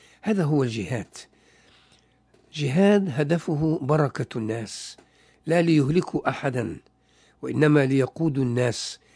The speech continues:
للتوبة وم-، ولمعرفة الله، للإيمان بيسوع المسيح الذي كل من يؤمن به لا يهلك، بل تكون له الحياة الأبدية.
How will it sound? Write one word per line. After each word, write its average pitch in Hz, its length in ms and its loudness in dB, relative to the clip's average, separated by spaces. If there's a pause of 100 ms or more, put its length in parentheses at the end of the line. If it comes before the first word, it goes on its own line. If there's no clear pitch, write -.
(160)
للتوبة 131 640 2 (480)
وم-، 135 340 2
ولمعرفة 143 800 2
الله، 110 400 -2 (540)
للإيمان 185 540 6
بيسوع 170 520 4
المسيح 160 640 0 (500)
الذي 147 300 4
كل 160 240 0
من 151 260 4
يؤمن 151 440 6
به 143 300 2 (500)
لا 139 180 -2
يهلك، 131 640 -2 (540)
بل 131 120 -4
تكون 135 520 -2
له 127 180 0
الحياة 120 500 -4
الأبدية. 120 640 -8